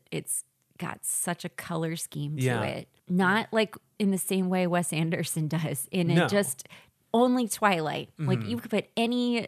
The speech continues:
Speaker 1: clip into that filter and it would make me think of Twilight, I think.
Speaker 2: That would be interesting. I've seen people take Twilight movies and, like, remove the blue filter.
Speaker 1: Yeah.
Speaker 2: But I would love to see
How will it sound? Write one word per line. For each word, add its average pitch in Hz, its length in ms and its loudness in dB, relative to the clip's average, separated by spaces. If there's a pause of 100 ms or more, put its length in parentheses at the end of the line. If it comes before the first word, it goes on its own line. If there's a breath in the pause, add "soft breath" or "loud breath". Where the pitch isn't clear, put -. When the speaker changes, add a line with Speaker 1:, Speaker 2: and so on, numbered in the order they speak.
(160)
Speaker 1:
clip 196 460 2
into 170 360 2
that 156 360 2
filter 202 800 -2
and 156 380 0 (400)
it 180 100 4
would 160 140 -2
make 151 160 -2
me - 80 -8
think 139 160 -8
of - 80 -16
Twilight, - 420 -8
I 151 80 -8
think. - 360 -14 (400 loud breath)
Speaker 2:
That 143 120 4
would 180 80 4
be 170 100 2
interesting. 127 300 -2
I've 139 160 2
seen 202 560 -2
people 143 360 -2
take 127 440 -2 (160)
Twilight 123 440 2
movies 117 320 -4
and, 110 100 -8
like, 107 160 -8
remove 135 380 -2
the 127 60 -6
blue 113 220 -4
filter. 98 520 -10 (140 loud breath)
Speaker 1:
Yeah. - 80 -16 (420 loud breath)
Speaker 2:
But 131 160 2
I 127 80 6
would 127 180 0
love 143 300 2
to 165 120 -4
see 131 380 -6